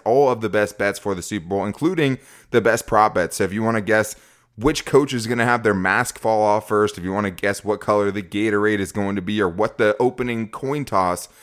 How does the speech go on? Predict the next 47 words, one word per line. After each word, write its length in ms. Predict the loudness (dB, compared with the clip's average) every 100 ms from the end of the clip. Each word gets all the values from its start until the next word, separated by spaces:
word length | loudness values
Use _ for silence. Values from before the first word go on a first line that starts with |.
| -20 -8
is 160 | -4 -2
going 240 | -2 -2
to 60 | -2
be, 180 | -2
and 140 | -2 0
if 160 | 0
that 180 | 0 0
team 300 | -2 -6 -6
is 80 | -6
going 240 | -6 -6
to 120 | -6 -6
receive 400 | -8 -6 -4 0
or 140 | 0
defer. 480 | 0 0 2 2 2
I 60 |
mean, 160 | -2 -4
basically 500 | -2 -2 -2 -4 -2
anything 540 | -4 -4 -4 -4 -4 -6 _ _ _ -6
you 160 | -2
could 220 | 0 0
want 200 | 0 -4 -2
to 100 | 0
bet 180 | 2
on 180 | 4 2
in 120 | 2
this 160 | -2 -4
game, 260 | -2 0 2
you'll 160 | 2
be 140 | 2 2
able 180 | 0
to 80 | 0
bet 220 | 2 2
on 220 | 2 0 -4 -12 _
with 180 | -2 2
bet 160 | 4 4
online 420 | 2 0 0 0
dot 240 | 0 0
A 160 | 0 -4
G. 240 | -4 -2 -2
And 120 | -2
for 120 | -4
me, 200 | -2 -2
I 140 | 2
love 300 | 2 2 0
the 80 | 0
prop 300 | 0 2 2
bets. 260 | 2 0